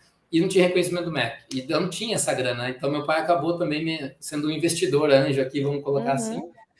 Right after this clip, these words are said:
Speaker 1: pra fazer esse, esse processo. E ele acabou até fazendo um processo de, de venda lá de algum, de um carro que ele tinha pra poder pagar aqui meus custos. Ficou uma temporada andando a pé, mas tá tudo bem. E foi o seguinte,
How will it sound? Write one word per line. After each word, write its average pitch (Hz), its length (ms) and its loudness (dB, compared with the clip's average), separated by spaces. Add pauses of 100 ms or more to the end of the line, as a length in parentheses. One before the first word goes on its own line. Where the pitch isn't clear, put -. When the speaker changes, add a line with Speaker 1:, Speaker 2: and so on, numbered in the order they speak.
(240)
Speaker 1:
pra 156 460 6
fazer 175 600 2
esse, 175 340 -4
esse - 200 -8
processo. 165 600 0
E 135 80 -4
ele 143 80 0
acabou 143 500 2
até 143 380 -2 (320)
fazendo 135 320 0
um 127 120 -4
processo 135 480 -4
de, 127 360 -6 (220)
de 135 160 -8
venda 139 320 0
lá 139 120 2
de 135 100 0
algum, 127 340 -4 (120)
de 135 120 -6
um 127 460 -2 (140)
carro 135 260 4
que 135 80 0
ele 139 100 2
tinha 185 300 -4
pra - 140 -2
poder 214 500 2
pagar 240 280 4
aqui 202 240 0
meus 208 180 -2
custos. - 300 -6
Ficou 165 260 0
uma 170 140 4
temporada 175 460 2
andando 180 220 0
a 214 100 -4
pé, 214 200 -2
mas - 160 -8
tá - 60 -16
tudo 185 260 -16
bem. 185 380 -2 (500)
E 165 80 0
foi 170 140 4
o 165 40 4
seguinte, 139 440 -4